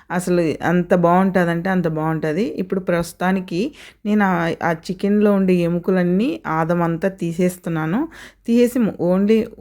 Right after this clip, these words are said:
కండ వరకు తీసుకొని పైన తోలు కూడా తీసి పక్కన పెట్టేస్తున్నాను అనమాట. ఇప్పుడు ఆ చికెన్ని చిన్న చిన్న ముక్కల కింద బాగా ఉడికింది కదా ఫ్రెండ్స్, ఆయిల్లో కూడా ఫ్రై అయింది కాబట్టి మెత్తగా ఉంటుందన్నమాట.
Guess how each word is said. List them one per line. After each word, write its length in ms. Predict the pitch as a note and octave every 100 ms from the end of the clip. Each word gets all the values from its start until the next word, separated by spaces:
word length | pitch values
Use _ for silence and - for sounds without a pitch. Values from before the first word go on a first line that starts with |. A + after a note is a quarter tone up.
| - _ _
కండ 260 | E3+ E3 F3+
వరకు 300 | F3+ F#3 F#3+
తీసుకొని 480 | F3+ E3 - F3+ A#3+
పైన 380 | E3+ E3 F3
తోలు 460 | F#3 - - E3 E3+
కూడా 180 | E3 F3
తీసి 320 | F3 E3 -
పక్కన 340 | - E3 F3+
పెట్టేస్తున్నాను 640 | E3 D#3 D#3+ D#3+ D#3 D#3+ D#3
అనమాట. 320 | D3+ D#3 D#3 A3 D4+ - - - - -
ఇప్పుడు 400 | A3+ A#3+ G3+ G3
ఆ 380 | - F#3 F#3+ F#3+ -
చికెన్ని 720 | F#3 G#3+ A3 A3+ G3 E3+ G3 G#3
చిన్న 380 | G3+ - G3 G3
చిన్న 320 | G3 G3 G3+
ముక్కల 320 | F#3 F3+ E3+
కింద 280 | E3 E3+ F3+ C#4+ - - _
బాగా 300 | F3+ F3+ F#3+
ఉడికింది 520 | G#3 F3+ F3 F#3 F#3+ F3+
కదా 160 | E3
ఫ్రెండ్స్, 320 | E3 G3+ A#3
ఆయిల్లో 380 | F3+ E3 E3 F3
కూడా 140 | F3 F#3
ఫ్రై 320 | E3 D#3 E3
అయింది 240 | E3+ E3
కాబట్టి 360 | D#3+ D#3 E3+ A#3
మెత్తగా 420 | F#3+ D3+ F3+ F3+
ఉంటుందన్నమాట. 1080 | E3+ D#3+ D#3+ E3 D#3+ D#3 D3+ D3+ D3+ G3